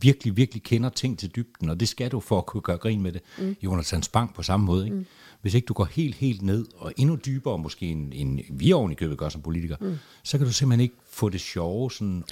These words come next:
Speaker 1: ordentligt nuanceret.
Speaker 2: Men faktisk, nu nævner du lige, øh, nogen, som jeg, hvor jeg umiddelbart vil tænke, jeg ved, øh, at Thomas Hartmann vist nok, øh, er sådan forholdsvis intelligent,
Speaker 1: Helt
Speaker 2: også
Speaker 1: vildt.
Speaker 2: over gennemsnittet, ikke?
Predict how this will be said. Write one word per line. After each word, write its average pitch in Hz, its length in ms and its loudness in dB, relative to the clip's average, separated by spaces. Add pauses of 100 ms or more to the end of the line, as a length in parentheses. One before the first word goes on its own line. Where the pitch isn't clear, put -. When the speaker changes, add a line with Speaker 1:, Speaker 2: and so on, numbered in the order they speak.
Speaker 1:
ordentligt 82 440 -4
nuanceret. 78 480 -4 (180)
Speaker 2:
Men 202 140 -4
faktisk, 220 300 -4
nu 240 80 0
nævner 233 280 2
du 208 120 2
lige, 214 440 -2
øh, 170 60 -4
nogen, 180 340 -4 (280)
som 185 240 -6
jeg, 185 140 -4
hvor 190 120 2
jeg 190 160 4
umiddelbart 196 440 -2
vil 160 100 -8
tænke, 180 400 -6
jeg 185 160 0
ved, 254 140 2 (1000)
øh, 160 220 -8
at - 100 -8
Thomas 170 300 -6
Hartmann 175 380 -8 (340)
vist 180 200 -6
nok, 170 260 -8
øh, 156 320 -6
er 165 100 -8
sådan 170 200 -8
forholdsvis 160 480 -2
intelligent, 151 600 -8
Speaker 1:
Helt - 100 -8
Speaker 2:
også - 180 0
Speaker 1:
vildt. - 100 -6
Speaker 2:
over 175 200 2
gennemsnittet, 165 520 -4
ikke? 233 120 -6